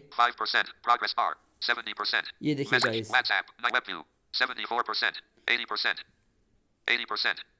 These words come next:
Speaker 1: Channel customization, YouTube
Speaker 2: Channel
Speaker 1: Studio,
Speaker 2: customization,
Speaker 1: web view।
Speaker 2: YouTube Studio। YouTube Studio का ये बीटा है क्योंकि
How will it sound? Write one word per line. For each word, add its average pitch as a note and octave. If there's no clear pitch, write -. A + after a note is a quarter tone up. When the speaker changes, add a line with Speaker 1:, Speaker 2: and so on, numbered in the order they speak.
Speaker 1:
Channel A#2
customization, G#2
YouTube A#2
Speaker 2:
Channel C3+
Speaker 1:
Studio, -
Speaker 2:
customization, C3
Speaker 1:
web B2+
view। G2
Speaker 2:
YouTube C3
Studio। A2
YouTube C#3
Studio C#3
का C#3+
ये C#3
बीटा B2
है B2+
क्योंकि B2